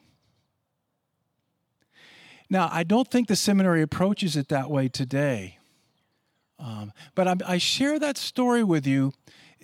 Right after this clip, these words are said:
just, just to say this. We're asking this question. We're trying to solve this riddle.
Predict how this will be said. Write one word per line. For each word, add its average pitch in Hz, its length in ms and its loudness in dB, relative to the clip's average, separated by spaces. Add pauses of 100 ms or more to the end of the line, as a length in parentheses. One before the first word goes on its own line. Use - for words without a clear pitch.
(140)
just, - 340 0 (760)
just 285 300 0
to 294 80 -2
say 262 280 0
this. 208 340 2
We're 208 180 2
asking 277 500 2
this 226 180 2
question. 233 480 0
We're 175 80 4
trying 285 300 0
to 254 80 2
solve 240 360 2
this 208 220 0
riddle. 202 380 2